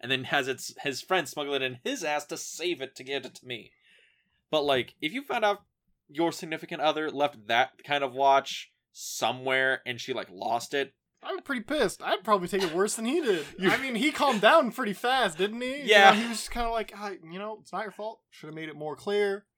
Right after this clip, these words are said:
Speaker 1: It's very important to
Speaker 2: Very
Speaker 1: me.
Speaker 2: important to me. Should have made that perfectly obvious. And obviously, I did not."
Speaker 1: I'll
Speaker 2: You
Speaker 1: be
Speaker 2: know?
Speaker 1: right back.
Speaker 2: I'll be right back.
Speaker 1: Here's some money. Have a good breakfast.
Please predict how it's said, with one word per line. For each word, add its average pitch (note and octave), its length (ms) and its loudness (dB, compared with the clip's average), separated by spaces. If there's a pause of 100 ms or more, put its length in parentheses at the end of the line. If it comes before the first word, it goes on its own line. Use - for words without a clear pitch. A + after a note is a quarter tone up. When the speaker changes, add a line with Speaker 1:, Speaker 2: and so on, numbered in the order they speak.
(120)
Speaker 1:
It's A2+ 140 -10
very A#2 160 -4
important E3 420 -4
to F3+ 60 -2
Speaker 2:
Very F#3 140 0
Speaker 1:
me. D#3+ 60 -6
Speaker 2:
important A#3 520 -8
to A3+ 40 -16
me. A#3 200 -14
Should G#3 140 -14
have E3 100 -14
made D3+ 160 -12
that D3 220 -10 (160)
perfectly G3+ 420 -4
obvious. C#3+ 460 -10
And C#3+ 80 -18 (120)
obviously, E3 520 -2
I C#3+ 40 -10
did C3 100 -16
not." D#3+ 280 0 (320)
Speaker 1:
I'll C3 160 6
Speaker 2:
You A#2+ 60 -2
Speaker 1:
be A#2+ 60 -6
Speaker 2:
know? A2 60 -6
Speaker 1:
right A#2 220 -2
back. C4+ 220 2
Speaker 2:
I'll - 80 -12
be C#3 140 -12
right D3+ 180 -6
back. A#3 280 0 (540)
Speaker 1:
Here's B2+ 220 -4
some A2+ 140 -14
money. A#3+ 360 -2
Have G#3+ 120 -2
a G#3 40 -2
good G#3 120 -4
breakfast. G#3+ 440 -2